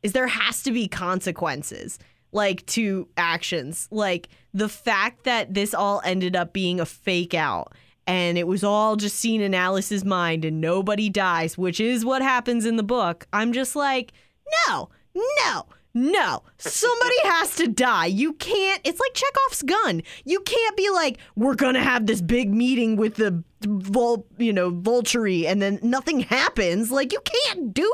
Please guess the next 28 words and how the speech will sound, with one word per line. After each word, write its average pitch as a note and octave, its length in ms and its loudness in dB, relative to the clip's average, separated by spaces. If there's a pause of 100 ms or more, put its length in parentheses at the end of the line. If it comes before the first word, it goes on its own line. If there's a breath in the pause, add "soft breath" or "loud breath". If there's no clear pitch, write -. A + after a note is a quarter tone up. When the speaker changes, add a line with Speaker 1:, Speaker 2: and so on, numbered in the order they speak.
Speaker 1:
that. F3 360 0 (360 loud breath)
But G3+ 180 2
Speaker 2:
Yeah, G4+ 460 -2
it F3 100 -4
just B3+ 220 -4
seems B3+ 180 -2 (100)
super C#3 280 -2
dissatisfying. C3 720 0
Like, E3+ 200 4
like, F#3 160 2
I'm F3+ 60 0
not G3+ 180 2
asking C3+ 580 0 (120)
for, A#2+ 180 0
like, G#2 240 0 (300)
a B2+ 80 -2
main A2+ 420 0
character A#2+ 360 2
to C3 80 2
die, D3+ 180 0 (240 loud breath)
but, B3+ 100 0
like, B3 140 0 (140)
so, - 240 0
like, G3+ 200 -2
one C4 160 0
of A3 60 2
the D#3+ 80 0
Cullens, B2 480 0